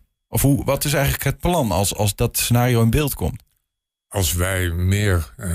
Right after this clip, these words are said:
Speaker 2: cliënten krijgen dan, eh, dus, dan, dan voedsel, dan zullen we dat, het, ja, de schaarste eerlijk moeten verdelen.
Speaker 1: Ja, dus dan worden de
Speaker 2: Dan worden
Speaker 1: pakketten
Speaker 2: de,
Speaker 1: gewoon kleiner.
Speaker 2: worden de pakketten kleiner. We hebben nu regelmatig toch hele mooie pakketten. En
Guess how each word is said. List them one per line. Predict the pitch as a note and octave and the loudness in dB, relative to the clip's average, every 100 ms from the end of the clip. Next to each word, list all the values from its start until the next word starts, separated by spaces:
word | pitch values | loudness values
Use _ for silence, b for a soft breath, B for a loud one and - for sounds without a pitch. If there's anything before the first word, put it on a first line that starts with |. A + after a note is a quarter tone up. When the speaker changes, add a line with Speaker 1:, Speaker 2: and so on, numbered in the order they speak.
| E2+ | -4
Speaker 2:
cliënten | D#2+ G#2 G#2+ - | 0 0 2 0
krijgen | - F2+ D#2+ F2 E2 | 0 0 0 0 0
dan, | E2+ E2+ E2 E2+ | 4 4 4 2
eh, | F#2+ E2 E2+ E2+ F2 | 2 2 4 6 4
dus, | E2+ E2+ - - A#2 | 4 0 -4 -4 0
dan, | F2 E2+ E2 | 2 4 4
dan | E2+ E2 | 4 2
voedsel, | D2+ G2+ - A2+ | 4 2 2 2
dan | G#2 F2+ | 4 4
zullen | E2 E2+ E2+ | 4 4 4
we | |
dat, | F2 F2+ - B B B B | 4 2 0 B B B B
het, | A2 G2+ | -6 -4
ja, | F#2+ F#2+ - _ | -2 -2 -4 _
de | - | -4
schaarste | F2+ - G#2 F2+ G#2 | -2 0 2 2 2
eerlijk | G2 G#2 F2 | 2 2 4
moeten | F#2 E2+ | 2 0
verdelen. | - F2+ F2 G#2+ D#2 - _ | -2 0 2 4 2 -2 _
Speaker 1:
Ja, | G2 D2 | -2 0
dus | C2 | 0
dan | F#2+ | 2
worden | G#2 G#2+ | 2 4
de | G2 | 2
Speaker 2:
Dan | G2 | 2
worden | |
Speaker 1:
pakketten | G2+ G#2 | 2 2
Speaker 2:
de, | F#2 | 2
Speaker 1:
gewoon | G#2+ | 2
kleiner. | G2 G2+ E2 D2 | 4 2 4 4
Speaker 2:
worden | F#2+ F#2 | 2 0
de | |
pakketten | D#2+ - F2 - | -2 -6 -6 -4
kleiner. | E2 E2 F#2+ E2 b b b _ _ | -4 -2 -2 -4 b b b _ _
We | E2+ | -2
hebben | F#2 E2 | 0 0
nu | G2+ | 0
regelmatig | F2+ F2 F2+ F2 F2 E2 | 0 0 -2 -2 -2 -4
toch | - E2+ | -6 -8
hele | F2 G2 | -2 0
mooie | G#2+ A2+ G2+ | 2 2 0
pakketten. | - - D2 D#2+ - _ _ _ _ _ _ _ - | -4 -6 -8 -8 -18 _ _ _ _ _ _ _ -2
En | F2 E2+ | 2 2